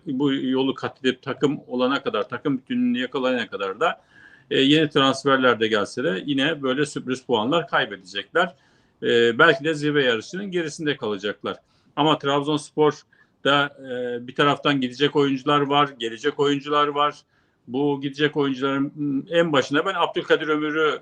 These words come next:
e, yazıyorum. Abdülkadir Ömür'le büyük bir ihtimalle yollar ayrılacak, e, en kısa sürede.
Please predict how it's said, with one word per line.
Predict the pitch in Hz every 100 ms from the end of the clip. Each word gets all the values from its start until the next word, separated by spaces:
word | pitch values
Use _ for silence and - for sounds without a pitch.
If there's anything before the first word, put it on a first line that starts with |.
| 120
e, | 113 110 113
yazıyorum. | 120 110 107 139
Abdülkadir | 147 160 135 139 127
Ömür'le | 135 131 117 123 127
büyük | 120 143 143
bir | 120
ihtimalle | 110 107 104 120
yollar | 160 131 131 147
ayrılacak, | 131 127 120 110 101 - _ _ _ _ 135
e, | 113
en | 120 123 143 127
kısa | - 120
sürede. | - 113 101 117 143